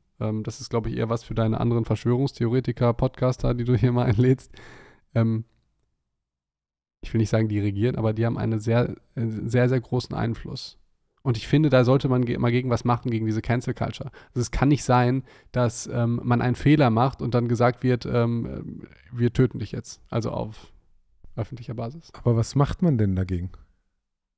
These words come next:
Speaker 1: Das weiß ich nicht. Das, äh, keine Ahnung. Also, ja, man macht das, das ist im Prinzip das jetzt für die Hörer, indem man, äh, wenn man schlau ist, kommentiert und liked.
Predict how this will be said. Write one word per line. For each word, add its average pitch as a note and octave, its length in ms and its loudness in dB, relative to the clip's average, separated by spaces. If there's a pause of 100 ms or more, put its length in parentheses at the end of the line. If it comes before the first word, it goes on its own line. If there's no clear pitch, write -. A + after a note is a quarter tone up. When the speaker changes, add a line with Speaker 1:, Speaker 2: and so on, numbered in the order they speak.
(1080)
Speaker 1:
Das - 320 -10
weiß D3 180 4
ich F#3 80 6
nicht. A2+ 300 0
Das, - 420 -14
äh, - 720 -12 (100)
keine A2+ 220 -6
Ahnung. D3 260 -2 (460)
Also, A2+ 420 -4 (280)
ja, E3 420 4
man C3+ 220 2
macht D3 200 0
das, E3+ 120 -2
das D3 160 -4
ist D3+ 120 0
im D#3+ 100 2
Prinzip D3 260 0
das C#3 120 2
jetzt C#3 140 -2
für C3 80 -2
die A#2 100 2
Hörer, C#3+ 380 2 (380)
indem C3 260 2
man, D3 340 2
äh, C3 420 0 (680)
wenn A#2 120 4
man A#2+ 140 6
schlau D3+ 360 6
ist, E3+ 180 -4
kommentiert D#3 640 4
und C3 280 0
liked. - 360 -8